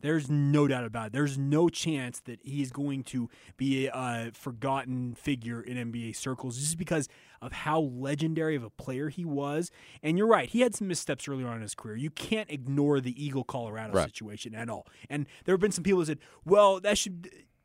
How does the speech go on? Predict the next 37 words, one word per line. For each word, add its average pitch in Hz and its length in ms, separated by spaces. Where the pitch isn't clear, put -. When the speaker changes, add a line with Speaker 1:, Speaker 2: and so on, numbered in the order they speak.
Speaker 1:
guess 240 200
what? 220 260
People 247 280
grow 147 420
up. - 300
Speaker 2:
Mm-hmm. 85 300
Speaker 1:
People 254 360
change. - 680
Kobe 254 300
had 208 140
become 180 400
quite 151 340
the 151 80
devoted 120 400
father. 90 460
The 151 80
guy 214 160
was 196 180
commuting 156 640
by - 140
helicopter 190 720
because 190 480
he - 100
wanted 143 260
Speaker 2:
Father 120 160
Speaker 1:
to 107 60
Speaker 2:
and 165 140
husband, 85 380
yeah. 101 80
Speaker 1:
Yeah, 131 180
well, 170 160
Speaker 2:
Yeah. - 160
Speaker 1:
yeah, - 0
he 120 120
wanted 208 260
to 190 60
be 170 460